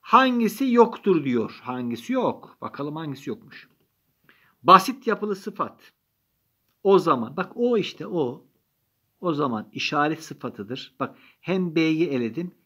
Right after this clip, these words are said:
hem A'yı eledim. Bu kadar yani. O zaman işaret sıfatı aynı zamanda o nedir? Basit sıfattır yani. Sayı sıfatı var mı?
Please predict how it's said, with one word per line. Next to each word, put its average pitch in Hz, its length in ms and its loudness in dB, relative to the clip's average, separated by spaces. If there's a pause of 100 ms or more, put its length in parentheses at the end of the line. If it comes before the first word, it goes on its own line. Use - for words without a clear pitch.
(100)
hem 190 240 -8
A'yı 139 380 0
eledim. 98 300 -8 (560)
Bu 233 80 -16
kadar 170 260 -8
yani. 95 340 -14 (200)
O 165 140 4
zaman 120 600 0
işaret 262 420 -10
sıfatı 196 420 -12
aynı 196 200 -4
zamanda 123 400 -6
o 151 320 -2
nedir? 151 360 -6 (500)
Basit 233 300 -4
sıfattır - 520 -10
yani. 98 280 -20 (1600)
Sayı 185 300 4
sıfatı 190 380 -6
var 233 140 -4
mı? 113 260 -8